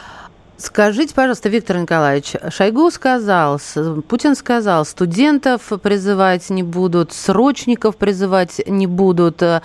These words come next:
то есть, э, будут тех, кто недавно отслужил и работает. Я так полагаю, что люди немного запутаны, особенно те, кто не имеет отношения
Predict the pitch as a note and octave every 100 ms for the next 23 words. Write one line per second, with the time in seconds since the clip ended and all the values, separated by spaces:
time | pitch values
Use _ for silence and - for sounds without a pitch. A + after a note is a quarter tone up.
0 | - - - - A#3 A#3+ G#3 - A3+ G#3
1 | - G3 B3 G3 G#3 - - F#4 - -
2 | - C4+ B3+ - A#3 G3+ B3+ C#4 B3+ B3
3 | - G#3+ - A#3+ B3 C4+ A#3 A3+ A3+ C#4+
4 | F4 B3 F#3 - - A3+ C4 C4+ C4 C4+
5 | C#4+ B3+ C4+ B3+ A#3 B3+ B3 B3+ A3 B3
6 | A3+ G3+ G#3 A#3+ C4+ A3 F#3+ E3 D3+ E3
7 | F#3+ F#3+ F#3 B3+ - G#3+ G#3 F#3+ G3 G#3+
8 | A3 F3 D#3+ E3+ E3+ F#3 E3+